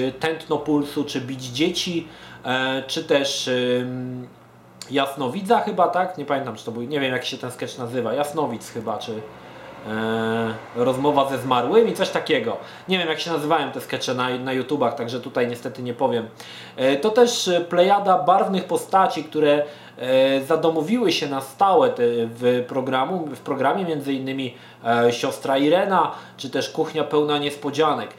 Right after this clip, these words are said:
Nie wszystkie skecze były dobre. E, warto zwrócić uwagę na sposób kręcenia tych skeczy, ponieważ w głównej mierze te skecze, mm, polegały na improwizacji.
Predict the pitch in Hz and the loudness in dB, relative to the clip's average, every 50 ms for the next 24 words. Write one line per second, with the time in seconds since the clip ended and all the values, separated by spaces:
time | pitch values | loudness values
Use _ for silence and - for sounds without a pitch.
0 | - - - - 185 220 226 226 - 262 - - 233 208 - - 214 196 - 196 | -20 -20 -12 -2 0 0 2 2 2 0 0 0 0 0 0 0 -2 -2 0 -2
1 | 175 156 175 180 170 160 135 123 147 143 135 - 113 101 98 - - - - - | -2 -2 0 2 2 2 4 4 4 4 4 2 -2 -4 -6 -8 -12 -16 -20 -20
2 | - - - - - - 123 123 131 139 143 143 147 147 147 175 214 226 226 226 | -20 -20 -20 -20 -14 -6 -4 -2 0 0 0 0 0 0 2 2 2 2 2 0
3 | 190 190 220 214 - - 160 196 208 196 196 196 190 180 180 180 175 - - - | 0 0 -2 -2 -4 -2 -2 0 0 2 4 4 4 4 4 0 -2 -8 -12 -20
4 | - - - - - - - - - - - - - 131 156 165 160 - - 190 | -20 -20 -20 -20 -20 -20 -20 -20 -20 -20 -18 -12 -4 -2 -2 -2 0 0 0 0
5 | 190 - 185 - - - 180 180 175 180 - 208 214 214 196 165 - - 120 - | 2 2 0 -2 -2 0 0 2 2 0 0 0 0 0 0 0 -2 -4 -8 -10
6 | - - - 123 117 113 - 110 110 - 170 190 214 220 226 220 - - - - | -12 -6 -2 -2 -2 -2 -4 -8 -10 -8 -6 -4 0 2 2 2 2 -2 -8 -14
7 | - - - - - - - - 117 120 - 190 240 269 269 262 240 214 180 151 | -18 -20 -20 -20 -20 -20 -20 -16 -12 -2 2 4 4 6 6 6 4 6 6 4
8 | 139 127 117 107 110 123 143 170 - - 165 165 - - 190 196 196 226 226 220 | 2 2 0 0 0 0 0 0 0 -2 -4 -4 -4 -4 -4 -4 -2 -2 -4 -4
9 | - - 151 143 147 151 156 156 156 185 190 190 190 170 170 170 180 180 175 185 | -6 -12 -10 -8 -8 -6 -8 -6 0 2 4 4 4 6 6 6 6 6 2 0
10 | 185 185 - 180 165 - - 160 156 151 156 151 160 202 185 165 - - - - | -2 -4 -4 -6 -4 2 4 4 4 4 2 0 4 4 4 4 2 -2 -6 -12
11 | 113 - | -14 -16